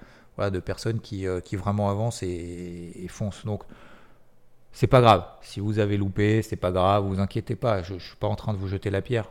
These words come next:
mais je suis en train de là, justement, pour vous dire, semaine prochaine, là, c'est pas semaine prochaine, c'est aujourd'hui, c'est demain. Qu'est-ce que vous faites ce matin ? Qu'est-ce que vous faites cet après-midi ? Qu'est-ce que vous faites ce soir, demain matin, après-demi, euh, et cetera, et cetera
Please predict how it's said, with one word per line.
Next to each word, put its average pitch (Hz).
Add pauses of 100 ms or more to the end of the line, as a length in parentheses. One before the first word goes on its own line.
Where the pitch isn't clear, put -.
(120)
mais 104
je -
suis -
en 98
train -
de 101
là, 107
justement, 98
pour 92
vous 95
dire, 107 (560)
semaine 107
prochaine, 104
là, 90
c'est -
pas 120
semaine 107
prochaine, 104
c'est 98
aujourd'hui, 101
c'est 98
demain. 104
Qu'est-ce -
que 107
vous 101
faites 107
ce -
matin ? 95
Qu'est-ce -
que -
vous 98
faites -
cet -
après-midi ? 104
Qu'est-ce -
que -
vous 98
faites -
ce 101
soir, 98
demain 101
matin, 104
après-demi, 104 (220)
euh, -
et -
cetera, 101
et 95
cetera 98